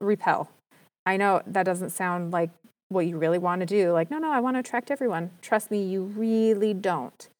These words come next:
You want to attract and repel.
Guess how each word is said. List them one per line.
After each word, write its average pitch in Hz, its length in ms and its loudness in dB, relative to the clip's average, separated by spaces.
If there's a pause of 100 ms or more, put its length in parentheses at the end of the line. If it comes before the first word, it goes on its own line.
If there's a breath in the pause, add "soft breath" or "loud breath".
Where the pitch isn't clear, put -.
(260 soft breath)
You 196 260 2
want 214 260 0
to 185 500 0
attract 185 560 -2 (160)
and 185 340 -6
repel. 160 520 -2